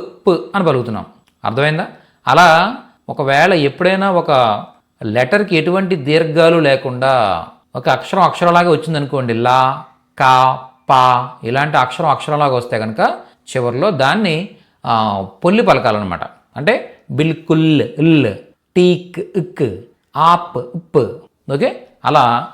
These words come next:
చివర్లో కట్ చేసి పలకాలి, పూర్తిగా పలకకూడదు. కాబట్టి టీకా కాదు ఇది, టీక్. హ్మ్? ఓకే, మ్, నమస్తే సీతాజీ, మే బిల్కుల్ టీక్ హూ. హ్మ్. ఆప్ అభీ కహా హై?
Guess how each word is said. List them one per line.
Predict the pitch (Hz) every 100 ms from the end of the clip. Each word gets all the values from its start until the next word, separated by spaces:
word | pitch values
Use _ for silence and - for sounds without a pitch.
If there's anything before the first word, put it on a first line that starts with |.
| - -
చివర్లో | 151 165 165
కట్ | 170 165 226
చేసి | 196
పలకాలి, | 135 113 98
పూర్తిగా | 98 165 180 180
పలకకూడదు. | 123 104 - 90
కాబట్టి | 160 160 -
టీకా | 175 175 185
కాదు | 139 127
ఇది, | 170
టీక్. | 214 - 190 107 - _ _ 208
హ్మ్? | 427 - _ _ - - - _ _ 101
ఓకే, | 90 - 98
మ్, | 135 156 139 139 -
నమస్తే | 131 147 -
సీతాజీ, | 170 139 131 127 175 302 - 143
మే | 160
బిల్కుల్ | 160 151 147 208 170
టీక్ | 156 147 190
హూ. | 240 240
హ్మ్. | 143 120 98 - _ _ -
ఆప్ | 170 180
అభీ | 160 277
కహా | 175 113
హై? | 92 78